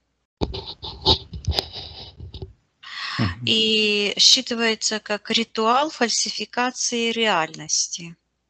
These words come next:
Speaker 2: Э, взял эту тарелочку и, э, вот так прицепил, вот где этот портал открылся у, у Валентины. И в этот момент,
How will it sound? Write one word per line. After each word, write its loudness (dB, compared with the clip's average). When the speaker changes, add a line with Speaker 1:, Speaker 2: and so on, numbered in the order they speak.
Speaker 2:
Э, -2
взял 2
эту 0
тарелочку 0
и, 0
э, -4
вот -6
так -2
прицепил, -4
вот -6
где 6
этот 2
портал 0
открылся -4
у, -14
у -8
Валентины. -6
И 0
в 0
этот 2
момент, 2